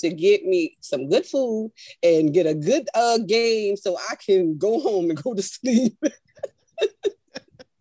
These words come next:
But it, it, it's, it's a lot. I just feel like, and I, I, I think I learned that this time in, in this round of my marriage, that don't expect someone to do something because you do it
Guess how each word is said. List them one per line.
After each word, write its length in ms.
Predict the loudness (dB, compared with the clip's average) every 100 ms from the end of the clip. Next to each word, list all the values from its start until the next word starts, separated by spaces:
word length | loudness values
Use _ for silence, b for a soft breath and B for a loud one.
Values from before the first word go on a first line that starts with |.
| _ _ _ _ _ _ _ -14 -12 -14 -20 _ 4
But 320 | 6 6 2 4
it, 220 | 4 6
it, 160 | 2 4
it's, 200 | 2 2
it's 200 | -2 0
a 100 | 0
lot. 220 | 0 -2 -4
I 140 | -6
just 260 | -4 -6 -6
feel 140 | -4
like, 300 | 0 0 0
and 120 | 0 0
I, 160 | 0 -2
I, 140 | -4 -4
I 180 | -2 -4 -4
think 160 | -4 0
I 80 | 0
learned 460 | 2 0 0 2
that 260 | 0 0 0
this 180 | -2 -2
time 340 | -6 -4 -2
in, 220 | -2 -6 -6
in 200 | -4 2
this 260 | 4 4 4
round 380 | 2 4 4 2
of 120 | 2
my 160 | 0
marriage, 520 | 2 2 2 0 -2 0
that 260 | 0 0 -6 _ _ _ -2
don't 280 | 2 2 2
expect 480 | -2 -4 -2 -2 -2
someone 400 | -4 -4 -2 -4
to 120 | -6
do 200 | -6 -6
something 320 | -4 -4 -2
because 500 | -6 2 6 6 4
you 360 | 0 2 2 2
do 260 | 2 4
it 220 | 2 2